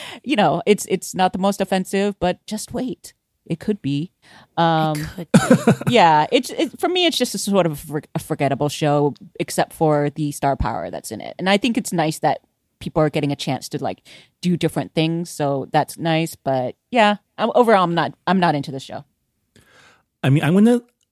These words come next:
Speaker 3: I'm gonna land on the good side. Um, I haven't seen the first season. I, I don't know if I'll be as charitable for the first season,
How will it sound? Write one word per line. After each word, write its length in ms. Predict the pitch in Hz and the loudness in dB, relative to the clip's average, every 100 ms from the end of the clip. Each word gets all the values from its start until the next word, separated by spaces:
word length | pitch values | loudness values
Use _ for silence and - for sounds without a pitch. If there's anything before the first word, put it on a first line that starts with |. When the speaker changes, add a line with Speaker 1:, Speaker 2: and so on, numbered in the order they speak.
| _ | _
Speaker 3:
I'm 140 | 170 196 | 0 4
gonna 120 | 262 | 4
land 260 | 175 151 147 | 4 4 2
on 380 | 139 123 113 127 | 2 2 2 0
the 220 | 117 113 | -2 -6
good 300 | 104 117 110 | -4 0 0
side. 460 | - - 85 80 - _ _ | -2 -8 -10 -14 -20 _ _
Um, 220 | - 113 123 - - | 0 0 0 -8 -10
I 60 | - | -2
haven't 200 | 160 180 | 2 2
seen 100 | 214 | 2
the 60 | |
first 220 | 175 117 107 | 2 0 0
season. 300 | 107 107 107 | 0 0 0
I, 220 | 113 113 | 0 -2
I 40 | 127 | 2
don't 160 | 127 | 4
know 100 | 120 | 4
if 100 | 120 | 2
I'll 120 | 110 | 0
be 160 | 104 107 | 0 -2
as 180 | 104 92 | -4 -6
charitable 460 | - 101 113 147 | -6 -6 -2 -2
for 300 | 160 - 139 | -2 -2 -2
the 200 | 135 - | -4 -6
first 320 | 139 151 151 - | -4 -2 -2 -2
season, 400 | 165 165 170 | -4 -2 -2